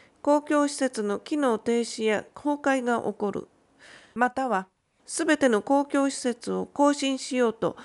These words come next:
無理な借金をして財政破綻。こうならないためにも、龍ケ崎市は第三のシナリオを目指します。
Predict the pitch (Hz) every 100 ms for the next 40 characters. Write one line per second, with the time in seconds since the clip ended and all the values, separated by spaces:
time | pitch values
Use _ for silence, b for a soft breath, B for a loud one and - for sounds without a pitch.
0 | B B 262 302 294 233 202 208 - 254
1 | 254 208 202 - 185 226 254 269 269 254
2 | 247 - 180 - - b b b b b
3 | b b b _ 285 294 285 277 254 220
4 | 202 202 196 185 170 - B - 254 294
5 | 285 277 262 - 220 185 - - - 285
6 | 320 254 220 196 196 214 247 254 247 240
7 | 240 220 220 220 - 202 196 - -